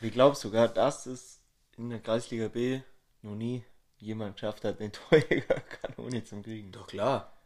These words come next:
Speaker 1: Das glaub ich
Speaker 2: Jedes
Speaker 1: in der
Speaker 2: Jahr,
Speaker 1: Kreisliga
Speaker 2: doch.
Speaker 1: B Reservestaffel
Speaker 2: Doch,
Speaker 1: nicht.
Speaker 2: klar.
Speaker 1: Das glaub ich
Speaker 2: Wo,
Speaker 1: nicht.
Speaker 2: bei Wombrechts hat's der Michi gekriegt in der
Speaker 1: Ja.
Speaker 2: ersten und der Dein hat in der zweiten.
Speaker 1: Ja,
Speaker 2: Ganz
Speaker 1: okay.
Speaker 2: sicher.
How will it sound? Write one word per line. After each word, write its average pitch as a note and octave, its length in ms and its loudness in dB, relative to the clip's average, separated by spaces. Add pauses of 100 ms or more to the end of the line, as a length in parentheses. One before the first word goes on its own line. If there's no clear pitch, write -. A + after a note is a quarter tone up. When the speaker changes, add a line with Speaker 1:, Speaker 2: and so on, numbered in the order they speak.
(280)
Speaker 1:
Das - 140 -14
glaub G#2 160 0
ich A#2+ 60 4
Speaker 2:
Jedes E3 180 4
Speaker 1:
in C3 60 2
der C3+ 100 10
Speaker 2:
Jahr, G3+ 80 8
Speaker 1:
Kreisliga C#3+ 440 12
Speaker 2:
doch. - 120 -6
Speaker 1:
B D#3+ 220 10
Reservestaffel B2+ 800 4
Speaker 2:
Doch, E3+ 240 8
Speaker 1:
nicht. - 140 -4
Speaker 2:
klar. B3+ 360 4
Speaker 1:
Das C3 160 -4
glaub A2 200 0
ich G#2 60 -4
Speaker 2:
Wo, C#3 100 4
Speaker 1:
nicht. A2+ 140 -10
Speaker 2:
bei A2+ 200 4
Wombrechts F3 420 4
hat's C#3 200 0
der A2+ 100 -4
Michi F3 300 0
gekriegt G3 260 0
in A#2+ 80 2
der A#2+ 80 4
Speaker 1:
Ja. - 80 6
Speaker 2:
ersten B2+ 220 4
und D#3 100 4
der A#2+ 60 2
Dein C#3 240 8
hat D#3 80 8
in D#3 60 0
der E3 120 4
zweiten. F3 400 6 (200)
Speaker 1:
Ja, A2+ 100 -4
Speaker 2:
Ganz D3+ 160 6
Speaker 1:
okay. D#3+ 120 8
Speaker 2:
sicher. A#2+ 180 0